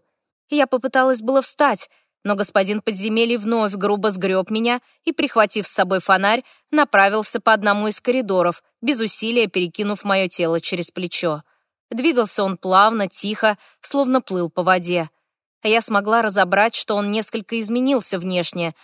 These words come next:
стал куда выше. На плоском страшном лице проявились черты, схожие с человеческими, а руки, особенно сильно меня пугавшие, перестали напоминать кости, обтянутые кожей.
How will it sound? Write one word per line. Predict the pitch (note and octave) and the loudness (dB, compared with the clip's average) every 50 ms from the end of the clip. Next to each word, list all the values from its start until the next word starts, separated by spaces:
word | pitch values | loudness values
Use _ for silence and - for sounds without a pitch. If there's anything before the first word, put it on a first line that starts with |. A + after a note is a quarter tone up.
| _ _ _ _ _ _ | _ _ _ _ _ _
стал | - - - - G#3+ G#3 - | -12 -6 0 2 2 2 2
куда | - A3+ A3+ A#3 A#3 | 0 2 4 4 2
выше. | A#3+ C#4 C4+ G#3 - - F3+ E3 E3 _ _ _ _ _ - | 2 0 -2 -2 -4 -4 -6 -6 -8 _ _ _ _ _ -4
На | A#3+ A#3+ G#3 | -2 -2 -2
плоском | - - F#3+ G3+ G#3+ - - G#3 F#3 | 0 0 -2 -2 -2 -2 -4 -4 -4
страшном | E3+ - - G3+ G3 G3 F#3+ - G3+ F#3 | -4 -2 0 2 2 2 2 0 -4 -4
лице | F3+ F#3 F3+ - - - A3 A3 | -4 -4 -4 -6 -4 -2 -2 -2
проявились | A3 - G3 F#3+ F#3 F#3 F#3 G3 F#3+ G3 G3 - | -2 -4 -4 -2 -2 -2 -2 -2 -4 -4 -4 -6
черты, | - - - A3 G#3 - - - D4+ C4 F3+ D3 _ _ _ - | -6 -6 -6 -6 -6 -6 -4 -2 -2 -2 -2 -4 _ _ _ -12
схожие | - - - G#3 F#3+ F#3+ E3 E3 F3+ F3+ | -12 -8 -4 -2 0 0 0 0 -2 -4
с | F3 - | -4 -6
человеческими, | - - G#3 G3+ G#3 A3 A3+ A#3 G#3+ - F3+ E3 - - F3+ E3 E3+ D#3+ D3+ _ _ _ _ _ _ | -6 -4 0 2 2 2 0 -2 -4 -6 -6 -8 -8 -8 -6 -6 -6 -8 -8 _ _ _ _ _ _
а | - G3 F#3 | 2 2 4
руки, | F3 G3 A3+ A#3 - - F#3+ E3+ D#3 _ _ _ - | 4 2 0 -2 -4 -2 -4 -4 -4 _ _ _ -2
особенно | - G3+ - - G#3 G3 G3+ G#3 G#3+ | -2 -2 0 0 -4 -2 -2 -2 -2
сильно | G#3+ - - - A#3+ G#3 F#3 F3 E3+ | -2 -4 -4 -4 -4 -2 -2 -2 -2
меня | F3 F3 F3 F3 F3 | -2 -2 -2 -2 -2
пугавшие, | E3 - F#3+ F#3 G#3+ A3+ A#3+ - - - B3 A3+ - - - _ _ _ | -2 -4 0 2 2 2 2 2 -2 -2 -2 -2 -4 -8 -20 _ _ _
перестали | - E4+ D#4+ D4 - - - G3+ G3 G3+ G3+ | -2 -2 -2 -2 -2 0 2 2 2 2 0
напоминать | G#3 G#3 - - A3 A3+ A3+ A#3 A#3 A3 - | -2 -2 -4 -4 -4 -2 0 0 -2 -2 -4
кости, | - - C4+ C#4 A#3 G#3 - - - F3 D#3 - | -6 -2 2 2 2 0 0 -4 -4 -6 -6 -4
обтянутые | - F#3+ - - - F#3+ E3+ E3 E3+ D#3+ - F#3 F3+ E3+ | -6 -8 -6 -4 -2 -2 0 0 -2 -4 -4 -4 -4 -4
кожей. | - - F#3 F3+ D#3+ - F3 D#3+ D#3 | -2 -2 -2 -2 -2 -2 -6 -6 -6